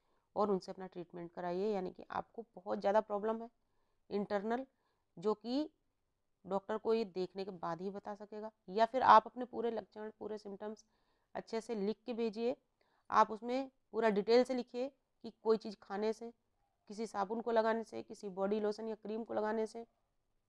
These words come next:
आपको ऐसी प्रॉब्लम होती, तो उस हिसाब से मैं बताने का प्रयास करूँगी। और वैसे मैंने इस वीडियो में जो भी बताया है, ये बहुत ही कारगर नुस्खा है, बिल्कुल आजमाया हुआ है, इसका कोई साइड इफेक्ट नहीं और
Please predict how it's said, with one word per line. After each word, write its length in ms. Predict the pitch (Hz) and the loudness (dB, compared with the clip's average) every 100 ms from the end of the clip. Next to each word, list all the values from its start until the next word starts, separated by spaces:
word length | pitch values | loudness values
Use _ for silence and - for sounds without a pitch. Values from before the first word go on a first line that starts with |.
| _ _ | _ _
आपको 240 | 180 - 214 | -4 -2 -2
ऐसी 180 | - | -2
प्रॉब्लम 320 | 214 208 214 226 | -2 2 4 2
होती, 320 | 208 214 240 _ _ _ _ _ | 0 -6 -14 _ _ _ _ _
तो 60 | - | -6
उस 180 | 247 208 | -4 -4
हिसाब 220 | 190 185 | -6 -6
से 100 | 202 | -6
मैं 120 | 214 | -6
बताने 320 | 185 170 165 | -6 -6 -10
का 80 | 170 | -10
प्रयास 320 | 202 180 160 - | -12 -14 -16 -18
करूँगी। 400 | - 160 160 - _ _ _ _ _ | -20 -20 -20 -20 _ _ _ _ _
और 100 | 185 | 2
वैसे 300 | 196 220 220 | 8 8 8
मैंने 180 | 269 269 | 2 4
इस 160 | 254 214 | 2 0
वीडियो 260 | 214 202 | -4 -4
में 140 | 220 208 | -4 -6
जो 180 | 196 202 | -4 -4
भी 100 | 233 | -2
बताया 440 | 240 240 233 247 247 | 0 4 6 6 2
है, 120 | 254 - _ _ _ _ _ _ _ _ _ - | -10 -20 _ _ _ _ _ _ _ _ _ -2
ये 140 | 220 214 170 | 2 2 -2
बहुत 320 | 208 - 226 | -6 -2 -2
ही 120 | 233 262 | 0 0
कारगर 360 | 247 233 240 | 4 4 4
नुस्खा 340 | 247 240 - 240 | 2 -2 -6 -14
है, 200 | 240 247 | -12 -10
बिल्कुल 320 | 208 196 208 - | -8 -4 -6 -2
आजमाया 460 | 190 180 196 208 | -2 0 2 6
हुआ 260 | 226 220 240 | 6 4 -2
है, 140 | 233 | -2
इसका 220 | 220 - 214 _ _ | -8 -8 -16 _ _
कोई 200 | 208 240 | 2 2
साइड 300 | - 233 220 | 0 -2 -2
इफेक्ट 440 | 233 - 214 _ | -2 -8 -16 _
नहीं 160 | 233 240 | -4 -2
और 180 | - | 2